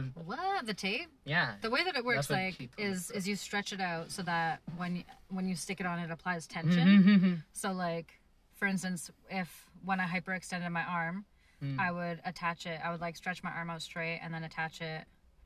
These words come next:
Speaker 1: on my bicep and then, um, on the other side of my elbow. But you would, like, stretch it out
Speaker 2: Mm-hmm.
Speaker 1: so that then it
Speaker 2: It's
Speaker 1: would
Speaker 2: just,
Speaker 1: contract
Speaker 2: yeah.
Speaker 1: and it would, like, pull your arm
Speaker 2: Mm-hmm,
Speaker 1: kind
Speaker 2: mm-hmm.
Speaker 1: of into flexion.
Speaker 2: Okay.
Speaker 1: So then it keeps it from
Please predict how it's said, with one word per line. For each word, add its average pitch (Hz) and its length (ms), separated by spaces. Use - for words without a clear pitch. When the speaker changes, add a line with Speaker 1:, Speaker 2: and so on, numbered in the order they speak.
Speaker 1:
on 160 400
my 156 100
bicep 165 680
and 165 160
then, 156 380
um, 156 360
on 160 120
the 160 80
other 165 160
side 165 180
of 156 80
my 151 160
elbow. 185 220
But 170 100
you 170 80
would, 160 140
like, 143 100
stretch - 460
it 156 80
out 196 280
Speaker 2:
Mm-hmm. 135 460
Speaker 1:
so 190 160
that 160 320
then 185 180
it - 40
Speaker 2:
It's 135 80
Speaker 1:
would 180 120
Speaker 2:
just, 131 140
Speaker 1:
contract 185 540
Speaker 2:
yeah. 127 280
Speaker 1:
and 185 140
it 175 80
would, 170 120
like, 165 280
pull 190 220
your 170 180
arm 165 320
Speaker 2:
Mm-hmm, 139 300
Speaker 1:
kind 175 140
Speaker 2:
mm-hmm. 160 100
Speaker 1:
of - 80
into 180 180
flexion. 160 540
Speaker 2:
Okay. 123 220
Speaker 1:
So - 120
then 175 180
it 175 120
keeps - 300
it 147 100
from 165 500